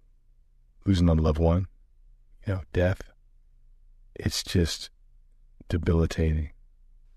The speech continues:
Some are even, like, as I said, some are able to bounce back from it. Some are not. I know some people <clears throat> who've lost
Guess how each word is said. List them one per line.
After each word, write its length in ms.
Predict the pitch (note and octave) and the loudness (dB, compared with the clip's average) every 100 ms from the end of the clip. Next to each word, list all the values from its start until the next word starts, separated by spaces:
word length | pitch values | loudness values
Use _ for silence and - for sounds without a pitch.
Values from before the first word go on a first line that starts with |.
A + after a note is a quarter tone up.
| - - - - | -20 -20 -20 -14
Some 300 | - G#2 F#2 | -2 2 4
are 80 | F2 | 4
even, 260 | F2+ F#2 | 2 2
like, 200 | F#2+ F2 | 0 -2
as 160 | F2 E2+ | 0 -2
I 60 | E2 | -2
said, 400 | - F2+ F#2+ - | -2 -4 -4 -4
some 260 | - F#2+ | 0 2
are 80 | F#2+ | 2
able 280 | G2 F2+ F2+ | 0 0 0
to 80 | E2+ | -2
bounce 320 | F2+ F2 - | -2 -2 -2
back 260 | F#2+ F2+ | -2 -4
from 220 | - F#2 G2+ | -2 0 -2
it. 60 | - - - - - _ _ _ - - - | -4 -20 -20 -20 -20 _ _ _ -20 -20 -16
Some 240 | - F2+ E2 | -4 0 4
are 60 | |
not. 280 | E2 G#2+ G#3 - _ - - | 4 4 2 -6 _ -6 0
I 40 | |
know 320 | E2 E2 D#2+ - - - - - - - - - - - | 2 2 0 -8 -20 -20 -20 -20 -20 -20 -20 -20 -20 -14
some 320 | - E2+ D#2 | -8 -2 -2
people 560 | - F2+ - F2+ C#2+ - - | -2 -4 0 0 0 -8 -20
<clears throat> 180 | - - | -20 -6
who've 720 | - C#2+ F2 A2+ D#2+ G2 D#2+ | -2 0 2 2 4 2 2
lost 560 | E2+ F2 E2+ - - | 2 2 2 -2 -10